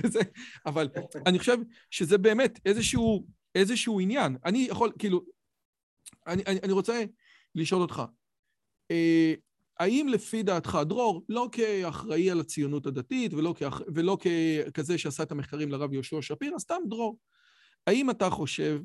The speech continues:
שאג'נדה כמו לחזור למה שהחתם סופר עשה, כן? כי הרבה אנשים מדברים על החתם סופר מבלי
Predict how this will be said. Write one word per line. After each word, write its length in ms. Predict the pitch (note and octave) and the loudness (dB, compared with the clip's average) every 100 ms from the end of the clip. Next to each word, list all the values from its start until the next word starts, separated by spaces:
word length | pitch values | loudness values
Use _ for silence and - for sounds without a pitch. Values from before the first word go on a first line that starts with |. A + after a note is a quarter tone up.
| - | -10
שאג'נדה 1000 | - - D3+ C#3 D3 C3+ C3+ F#3+ F#3 C3 G2+ | -8 -4 -2 -2 -4 -2 -2 0 -2 -4 -6
כמו 520 | - C#3+ D#3+ F3 B2 - - | -6 -4 -2 -2 -2 -6 -6
לחזור 720 | C#3+ C3+ C#3+ C3+ G3 G3 D#3 - | -4 -2 -4 0 0 0 -4 -2
למה 300 | C#3 C#3+ D#3+ | -2 0 -4
שהחתם 500 | D#3 C#3+ C3+ C#3+ C#3+ | -4 -6 -6 -6 -6
סופר 400 | - C3 C3 B2 | -8 -8 -6 -6
עשה, 260 | A#2+ C3 F#2+ | -6 -6 -8
כן? 180 | - A#2+ C3+ | -8 -10 -6
כי 200 | D3 C3+ | -4 -2
הרבה 240 | B2 D3+ | -2 -4
אנשים 360 | G#3 G3 G3 F#3+ - _ - | -2 -2 -2 -2 -6 _ -4
מדברים 440 | D3+ C#3 C#3 F3 | -2 0 -2 -2
על 60 | E3+ | -2
החתם 300 | D#3 D3 E3+ | -4 -6 -6
סופר 320 | - C#3+ F#3 D#3+ | -6 -4 -2 -2
מבלי 580 | D3+ C3 E3+ G3+ A3+ | -4 -2 0 0 0